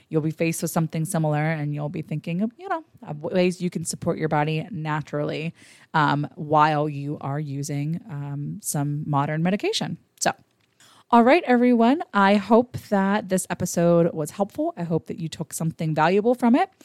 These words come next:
And I look forward to talking with you guys again soon.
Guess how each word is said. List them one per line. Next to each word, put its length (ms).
And 420
I 460
look 240
forward 440
to 320
talking 380
with 160
you 100
guys 260
again 220
soon. 360